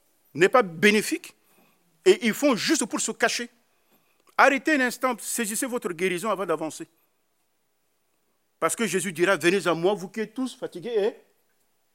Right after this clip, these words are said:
et, et chargés. » Et après, il dira, « Allez, annoncez la, la bonne nouvelle. »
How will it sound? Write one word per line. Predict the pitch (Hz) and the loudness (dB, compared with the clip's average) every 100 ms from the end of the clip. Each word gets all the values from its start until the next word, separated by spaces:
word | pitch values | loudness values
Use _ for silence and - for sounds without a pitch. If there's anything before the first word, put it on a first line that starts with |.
| _ _ - | _ _ -14
et, | |
et | |
chargés. » | 147 135 107 123 _ _ _ _ _ _ _ _ _ _ _ - | -10 -10 -12 -18 _ _ _ _ _ _ _ _ _ _ _ 2
Et | 180 | 4
après, | 196 180 277 | 4 2 0
il | 190 | -2
dira, « | 160 180 262 - _ - | 2 2 2 -4 _ 4
Allez, | 214 220 269 359 _ _ _ | 4 6 2 0 _ _ _
annoncez | 180 185 - | 2 4 6
la, | - 185 269 _ _ _ _ _ _ _ _ | 6 6 4 _ _ _ _ _ _ _ _
la | 127 | -10
bonne | 135 151 | -4 -4
nouvelle. » | 113 110 | -6 -14